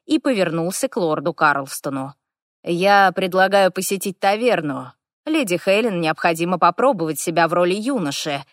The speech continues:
и если к завтрашнему вечеру требуемые детали будут готовы», он приподнял бровь, и парикмахер обнадеживающе кивнул, «то мы сможем отправиться в Льюис». Великий Лут.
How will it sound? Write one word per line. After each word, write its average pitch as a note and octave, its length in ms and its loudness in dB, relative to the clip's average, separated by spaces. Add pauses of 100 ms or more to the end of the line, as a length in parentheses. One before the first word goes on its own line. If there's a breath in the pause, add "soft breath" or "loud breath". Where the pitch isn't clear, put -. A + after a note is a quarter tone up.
(200)
и D#4+ 60 -4
если F#3 360 0
к E3+ 80 -6
завтрашнему E3 680 -2
вечеру E3 460 -2
требуемые D#3+ 600 -2
детали D#3 460 -2
будут D3+ 320 -4
готовы», E3 720 -2 (260 soft breath)
он C4 200 4
приподнял D#3+ 520 0
бровь, D#3+ 420 0 (260)
и D#4 100 -4
парикмахер F3+ 720 2
обнадеживающе D#3+ 960 0
кивнул, C#3+ 560 -2 (340)
«то G#3 320 2
мы E3+ 220 -2
сможем B3 440 2
отправиться E3 680 0
в E3 80 -6
Льюис». E3+ 760 -2 (540)
Великий F#3 480 -4
Лут. C#3+ 360 -8